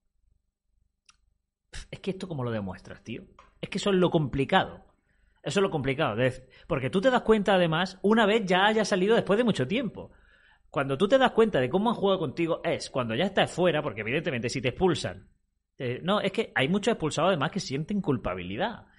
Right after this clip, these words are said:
que sienten culpabilidad y dicen, "No, yo no creo en lo de los testigos, pero la expulsión me la merezco. Yo la expulsión me la merezco, yo lo he hecho mal y es que es lo que hay, yo tengo que seguir sus reglas", porque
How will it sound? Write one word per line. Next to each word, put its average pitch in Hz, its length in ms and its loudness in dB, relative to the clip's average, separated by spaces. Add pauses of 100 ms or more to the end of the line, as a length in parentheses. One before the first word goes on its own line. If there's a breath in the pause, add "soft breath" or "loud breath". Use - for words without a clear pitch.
(160 soft breath)
que - 60 -14
sienten 156 220 -4
culpabilidad 165 400 0
y - 40 2
dicen, 160 200 -2
"No, 170 280 -2
yo 190 200 4
no 240 140 2
creo 208 180 6
en 196 60 8
lo 196 80 8
de 190 40 6
los 180 100 4
testigos, 135 340 2
pero 143 120 0
la 139 80 2
expulsión 147 360 0
me 285 100 2
la 160 100 2
merezco. - 560 -2 (400)
Yo 202 300 4
la 127 100 -6
expulsión 160 380 0
me 165 80 -2
la 135 80 0
merezco, 214 360 2
yo 151 140 0
lo 139 80 -2
he 139 40 -2
hecho 165 140 -2
mal 285 300 2 (380 loud breath)
y 160 320 0
es 170 80 0
que 240 100 2
es 247 60 0
lo 240 100 4
que 240 140 2
hay, 120 160 2
yo 170 120 0
tengo 190 200 2
que 175 80 2
seguir 170 240 -2
sus 180 180 -2
reglas", 294 420 0
porque 165 520 -6